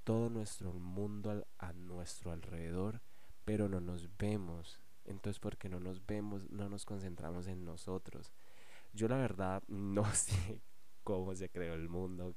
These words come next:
cómo nos creó Dios, cómo nos creó el universo, pero es muy divertido porque tú en serio no te ves, tú solo ves a los demás.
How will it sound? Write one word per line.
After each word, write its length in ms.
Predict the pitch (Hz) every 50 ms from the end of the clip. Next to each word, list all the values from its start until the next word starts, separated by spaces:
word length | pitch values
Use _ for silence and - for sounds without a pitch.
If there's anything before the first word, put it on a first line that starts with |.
| -
cómo 200 | - 92 87 87
nos 180 | 90 90 87 -
creó 320 | - 92 87 85 90 82
Dios, 460 | 82 85 87 92 92 92 95 95 - -
cómo 220 | - 87 90 90
nos 180 | 87 92 90 -
creó 180 | - 90 82
el 80 | 82 85
universo, 640 | 85 87 90 95 95 95 92 90 85 85 87 90 - - - - - - - - - - -
pero 420 | - 113 107 104 104 101 95 90 - - - - - - - - -
es 340 | - 107 101 101 - - - - - - - - - -
muy 560 | - 107 117 117 120 120 120 117 120 107 - - - - - - - - - - - - - - -
divertido 760 | - 107 110 104 98 90 82 - - 147 170 160 113 95 90 87 -
porque 260 | - 110 - - 110
tú 240 | - - - 113 117
en 100 | 117 120
serio 300 | - - 131 120 123 117
no 120 | 107 98
te 140 | - - 101
ves, 320 | 92 92 90 82 82 - - - - -
tú 120 | - - 110
solo 220 | 101 110 104 107
ves 120 | 107 107 110
a 60 | 110
los 140 | 107 107 98
demás. 480 | 92 85 92 92 90 87 - - -